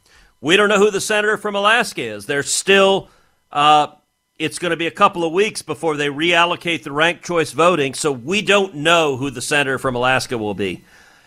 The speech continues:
And yet what is happening is the Republican leader, Mitch McConnell, is trying to force through a vote on Wednesday. Now, one of the things to understand, people ask, "Well, gosh,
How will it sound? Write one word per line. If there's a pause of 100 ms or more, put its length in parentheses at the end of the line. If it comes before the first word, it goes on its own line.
(100)
And
yet
what
is
happening (720)
is
the
Republican
leader,
Mitch
McConnell,
is
trying
to
force
through
a
vote
on
Wednesday. (960)
Now,
one
of
the
things
to
understand,
people
ask,
"Well,
gosh,